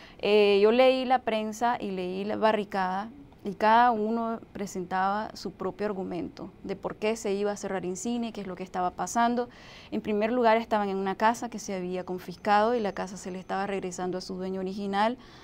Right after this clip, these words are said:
Eso fue un gran conflicto porque se quedaron sin casa, se quedaron en la calle prácticamente y había que trasladar en un camión todas las cosas y las llevaron a Canal seis. En Canal seis estaban topados y entonces tenían que ver dónde meter todas las cosas, que eran,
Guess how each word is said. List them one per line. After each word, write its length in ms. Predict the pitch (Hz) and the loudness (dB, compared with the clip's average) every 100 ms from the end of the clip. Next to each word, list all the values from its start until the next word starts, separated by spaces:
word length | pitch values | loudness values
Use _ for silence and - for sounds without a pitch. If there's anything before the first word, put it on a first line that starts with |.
| - - - | -20 -16 -6
Eso 240 | 214 233 | -2 0
fue 160 | 226 202 | 0 -2
un 100 | 196 | 0
gran 160 | 190 | -2
conflicto 500 | 190 180 180 233 240 | -2 -6 -2 -4 -2
porque 220 | 233 202 175 | -4 -6 -8
se 160 | 185 | -8
quedaron 380 | 185 190 180 190 | -6 -4 -2 -4
sin 160 | - 175 | -4 4
casa, 440 | 208 214 - 262 - - - - | 6 6 4 -8 -10 -20 -20 -20
se 200 | - - | -12 -8
quedaron 380 | 185 190 180 190 | -2 2 2 0
en 80 | 202 | -4
la 100 | 190 | -2
calle 300 | 202 202 208 | 2 2 2
prácticamente 880 | 208 196 196 220 208 208 196 226 240 - - - - | -2 -4 -4 -2 -2 -2 -4 -6 -8 -10 -20 -20 -10
y 360 | - 214 208 196 | -4 -2 2 4
había 280 | 196 202 214 | 6 6 4
que 120 | 220 | 2
trasladar 440 | 220 220 202 196 | -2 0 2 2
en 80 | 196 | 0
un 120 | 202 | -4
camión 400 | 208 196 196 208 | -4 -4 -4 -4
todas 260 | 202 190 185 | -4 -4 -4
las 140 | 214 | -4
cosas 320 | - 226 247 | -2 -2 -2
y 60 | 240 | -4
las 140 | 220 | -4
llevaron 340 | 190 185 180 196 | -4 -4 -4 -6
a 60 | |
Canal 320 | 196 196 190 196 | -6 -6 -6 -4
seis. 380 | 247 233 240 | 0 0 0
En 100 | 196 | -6
Canal 300 | 196 190 185 | -8 -6 -6
seis 300 | 190 208 202 - | -6 -4 -4 -6
estaban 400 | - 208 208 214 | -4 0 0 0
topados 540 | 220 233 214 208 240 | 2 6 6 6 2
y 60 | 202 | -4
entonces 420 | 185 180 175 208 | -6 -8 -10 -8
tenían 360 | 185 180 180 | -6 -6 -6
que 140 | 185 196 | -6 -6
ver 220 | 185 180 | -6 -2
dónde 260 | 202 220 240 | -2 0 -2
meter 380 | 220 202 202 | -4 -6 -8
todas 320 | - 196 185 185 | -4 -4 -2 -4
las 100 | 196 | -6
cosas, 340 | 180 180 214 | -8 -8 -8
que 120 | 202 | -8
eran, 160 | 185 | -8